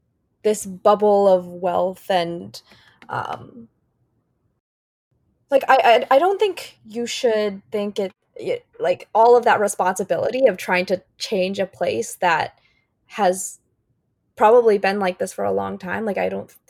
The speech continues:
think you should put that responsibility on your shoulders, but I think it's pretty admirable that, um, you sort of grew up in this sort of environment, and, um, probably a lot of people who grew up with you and who have grown up there, uh,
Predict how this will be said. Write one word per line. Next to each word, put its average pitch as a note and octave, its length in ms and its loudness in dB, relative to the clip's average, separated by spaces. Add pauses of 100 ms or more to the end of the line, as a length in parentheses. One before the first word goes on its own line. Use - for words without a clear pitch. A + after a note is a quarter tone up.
(300)
think C4+ 180 2
you D#4 80 -8
should C4+ 200 -6
put A#3+ 140 2
that A3 120 4
responsibility G#3 720 0
on F3+ 180 -2
your F3+ 220 2
shoulders, D#4+ 580 -2 (300)
but B3 100 4
I B3+ 100 6
think G4 160 0
it's A4+ 120 0
pretty F4+ 200 2
admirable G3 680 2
that, E3+ 420 -2
um, - 480 -14 (380)
you A#3 140 -8
sort A3 200 2
of G3+ 160 -2
grew G#3 180 0
up G3+ 120 -2
in F#3+ 80 -2
this F#3 160 -6
sort F#3 160 -2
of F#3 80 -6
environment, F#3 720 -6
and, - 440 -12 (440)
um, - 360 -14 (540)
probably B3+ 240 6
a B3 80 8
lot G#3+ 240 4
of A3 140 0
people G#3+ 500 2
who G#3 120 -4
grew G3+ 180 2
up G3+ 140 2
with F#3+ 200 0
you F3 280 2
and F#3+ 140 0
who F#3+ 140 -4
have F#3 220 -2
grown F3+ 200 2
up F3 160 -8
there, - 380 -4 (260)
uh, - 100 -12